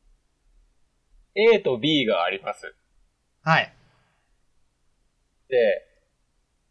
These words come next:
Speaker 2: 押し込まんさんが心の中でも決めとくというかいうやつですか？
Speaker 1: えー、そうそうそうそうそうそう。
Speaker 2: Aがどっちの人、Bがどっちの人と。
Speaker 1: うん。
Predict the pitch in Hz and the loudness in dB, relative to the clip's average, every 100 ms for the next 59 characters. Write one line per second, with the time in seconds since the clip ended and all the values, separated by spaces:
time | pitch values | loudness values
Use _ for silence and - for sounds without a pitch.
0 | _ _ 156 160 - 214 220 214 208 202 | _ _ -10 -10 -6 -2 -2 0 0 0
1 | 220 208 151 170 175 180 170 135 127 - | 0 -4 -4 -2 0 -2 -2 -4 -6 -6
2 | 139 151 - 107 92 90 85 78 - - | -6 -6 -8 -10 -12 -10 -12 -14 -20 -20
3 | - - _ _ _ _ - 180 139 123 | -20 -20 _ _ _ _ -6 -4 -2 -4
4 | 120 110 101 - 92 - 95 175 120 113 | -4 -6 -8 -8 -8 -4 0 2 0 -4
5 | 113 - 123 117 - 110 131 107 95 98 | -6 -10 -8 -8 -8 -6 -4 -4 -10 -12
6 | - 101 - 90 - - _ _ _ - | -12 -12 -12 -16 -18 -20 _ _ _ -10
7 | 123 107 | -6 -6